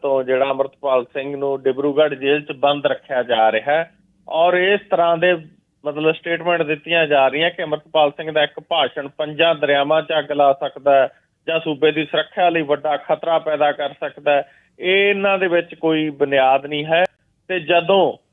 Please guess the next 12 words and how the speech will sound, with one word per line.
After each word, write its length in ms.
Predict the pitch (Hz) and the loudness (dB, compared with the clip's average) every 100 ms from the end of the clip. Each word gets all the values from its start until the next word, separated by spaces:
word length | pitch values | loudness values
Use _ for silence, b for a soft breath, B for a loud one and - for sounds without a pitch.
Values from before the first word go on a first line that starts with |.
| _ _ _ _ _ _ _ _ _ _ _ _ _ _ | _ _ _ _ _ _ _ _ _ _ _ _ _ _
ਗੁਰਮੀਤ 520 | 151 139 147 170 175 | -8 -4 -4 -2 -2
ਰਾਮ 320 | 175 170 165 | 0 0 0
ਰਹੀਮ 400 | 165 160 165 143 | -2 -2 -6 -4
ਵਰਗਿਆਂ 420 | 127 131 127 135 139 | 0 0 0 0 0
ਨੂੰ 220 | 156 135 | -2 -2
ਲਗਾਤਾਰ 600 | 127 123 170 202 202 185 | 0 2 2 2 2 0
ਪੈਰੋਲ 420 | 180 160 151 143 | -2 0 0 0
ਦਿੱਤੀ 340 | 135 135 160 | -4 -6 -10
ਜਾ 240 | 135 123 113 | 0 2 2
ਰਹੀ 300 | 110 117 120 | 0 -2 0
ਹੈ, 180 | 101 - | 0 0
ਹਾਲਾਂਕਿ 640 | 123 139 156 151 175 175 175 | -2 -2 -2 -2 -2 0 -4